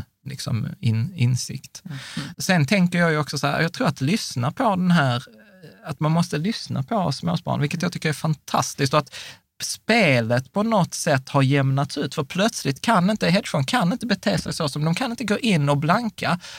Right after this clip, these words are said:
Speaker 1: Och jag tror att man kommer att tänka sig både en och två gånger innan man blankar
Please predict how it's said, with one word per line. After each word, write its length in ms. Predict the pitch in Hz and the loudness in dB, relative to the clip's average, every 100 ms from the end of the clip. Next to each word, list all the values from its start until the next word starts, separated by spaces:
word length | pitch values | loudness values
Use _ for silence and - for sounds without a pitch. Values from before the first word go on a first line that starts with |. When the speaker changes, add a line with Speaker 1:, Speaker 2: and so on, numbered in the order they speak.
| - | 0
Speaker 1:
Och 80 | 190 | 2
jag 100 | 180 | 2
tror 100 | 196 | -2
att 140 | - | 0
man 180 | 185 175 | 2 2
kommer 180 | 175 175 | 4 2
att 60 | |
tänka 300 | 185 190 165 | 2 0 0
sig 120 | - | 0
både 220 | 165 165 147 | 2 2 2
en 280 | 196 196 180 | 2 0 -2
och 80 | |
två 200 | - 233 | -2 0
gånger 200 | 180 175 | 2 2
innan 160 | 160 143 | 4 4
man 160 | 139 139 | 4 4
blankar 600 | 156 170 170 120 127 | 4 2 2 2 2